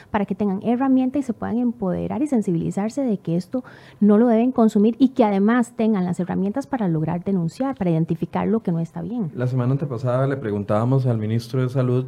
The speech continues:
Speaker 2: qué medidas se iban a tomar, ¿verdad? Entre ellas hablaba siempre de los operativos conjuntos, de la,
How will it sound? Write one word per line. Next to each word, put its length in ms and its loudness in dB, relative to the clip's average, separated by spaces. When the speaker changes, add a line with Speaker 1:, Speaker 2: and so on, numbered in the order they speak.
Speaker 2:
qué 120 -6
medidas 400 -2
se 80 -4
iban 180 -2
a 80 -4
tomar, 300 -2
¿verdad? 220 -2
Entre 360 -6
ellas 260 -12
hablaba 360 -8
siempre 420 -10
de 120 -6
los 200 -8
operativos 600 -8
conjuntos, 680 -6
de 140 -6
la, 240 -6